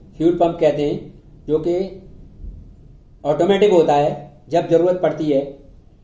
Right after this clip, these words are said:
उसकी, तभी वो उसको आगे supply कर देता है petrol को, जो भी fuel है, petrol या diesel। अभी मैं petrol के बारे में बता रहा हूँ,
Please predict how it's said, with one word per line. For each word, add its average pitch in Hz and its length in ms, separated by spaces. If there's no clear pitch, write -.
उसकी, 147 260
तभी 160 220
वो 190 120
उसको 185 300
आगे 165 260
supply 156 300
कर 147 160
देता 120 220
है 110 220
petrol 143 340
को, 135 180
जो 147 200
भी 170 80
fuel 151 260
है, 120 80
petrol 151 300
या 156 60
diesel। 135 300
अभी 160 180
मैं 180 160
petrol 165 260
के 175 80
बारे 160 180
में 160 100
बता 147 140
रहा 139 100
हूँ, - 280